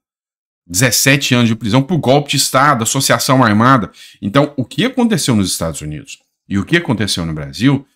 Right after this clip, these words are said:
são mundos muito distantes de diferença. Lá, houve o devido processo legal, houve a participação dos advogados, houve tudo isso, tá? Sem nada, tribunal de exceção.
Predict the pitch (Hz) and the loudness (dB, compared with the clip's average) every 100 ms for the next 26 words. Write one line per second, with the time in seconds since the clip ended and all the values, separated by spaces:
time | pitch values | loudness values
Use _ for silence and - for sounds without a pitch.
0 | _ _ - 170 185 151 190 269 262 110 | _ _ -2 0 4 6 8 8 8 6
1 | 95 87 104 151 262 285 277 262 247 208 | 0 2 4 6 6 4 -2 -4 -2 2
2 | 247 - - - 160 208 165 - 65 - | 2 2 -4 0 4 4 2 -2 -10 -12
3 | - _ _ _ 90 87 85 92 80 73 | -16 _ _ _ -8 -8 -4 -6 -4 -6
4 | - - _ _ _ _ _ _ _ 104 | -8 -10 _ _ _ _ _ _ _ 2
5 | 131 135 - - _ _ - 165 240 214 | 2 2 -4 -20 _ _ 4 6 6 4
6 | 185 147 127 101 147 165 127 123 - 107 | 4 4 2 2 0 0 -2 -2 0 0
7 | - 95 82 73 95 113 113 110 - - | -2 -6 -8 -2 0 2 2 0 -4 -20
8 | _ 123 156 160 104 113 101 110 101 98 | _ 4 6 6 4 0 0 -2 -2 -4
9 | - 98 - 92 90 90 78 78 78 71 | -2 -2 -2 -4 -4 -8 -10 -10 -12 -4
10 | 107 127 123 107 107 - 165 214 214 208 | 0 2 0 -4 -10 -12 -6 -4 -4 -4
11 | 226 233 240 262 285 - 127 - _ _ | -4 0 4 6 4 0 -12 -20 _ _
12 | 104 156 160 - _ - - 147 190 156 | 0 0 -2 -12 _ -14 -2 2 2 2
13 | 90 87 131 151 117 120 120 110 107 104 | 0 0 2 2 0 -2 -2 0 -2 -4
14 | 101 156 165 | -4 -4 -4